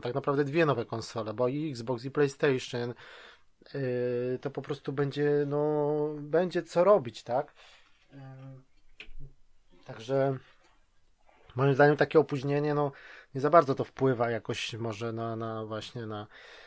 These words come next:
na jakąś, na moją sytuację, bo ja chcę sobie Cyberpunka, tak jak mi było w przypadku Wiedźmina, gdzie w Wiedźminie trzecim razem z dodatkami, yy, wszystkimi,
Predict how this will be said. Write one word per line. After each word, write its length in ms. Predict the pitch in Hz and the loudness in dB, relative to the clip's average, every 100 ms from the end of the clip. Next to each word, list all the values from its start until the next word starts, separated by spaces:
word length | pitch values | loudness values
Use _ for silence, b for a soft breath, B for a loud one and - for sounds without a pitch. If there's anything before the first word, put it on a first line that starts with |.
| B _ - | B _ -16
na 220 | 104 110 | -10 -10
jakąś, 340 | 98 127 110 | -8 -8 -6
na 100 | 120 | -6
moją 240 | 113 120 120 | -4 -4 -4
sytuację, 500 | 131 123 117 120 127 | -6 -4 -2 -2 -2
bo 80 | |
ja 60 | 123 | -2
chcę 160 | - 117 | -4 -8
sobie 220 | 123 123 | -6 -6
Cyberpunka, 560 | 139 127 120 131 120 | -4 -4 -2 -4 -2
tak 200 | 139 131 | 0 0
jak 100 | 123 | 0
mi 80 | 127 | -4
było 160 | 123 127 | -4 -4
w 40 | |
przypadku 380 | - 135 - 131 | -4 -6 -4 -2
Wiedźmina, 520 | 139 131 165 165 127 | -2 0 0 2 0
gdzie 140 | 104 113 | -2 -6
w 320 | 107 107 104 | -6 -10 -8
Wiedźminie 560 | 113 107 123 123 123 | -10 -6 -6 -2 -4
trzecim 500 | - - 127 - 123 | -4 -6 -6 -4 -6
razem 340 | 120 117 120 113 | -4 -4 -4 -8
z 140 | 107 | -4
dodatkami, 760 | 117 117 113 - 123 117 113 107 | -4 -2 -4 -4 -4 -4 -8 -8
yy, 240 | 123 120 110 | -8 -8 -8
wszystkimi, 600 | - - - 123 117 | -12 -16 -10 -8 -8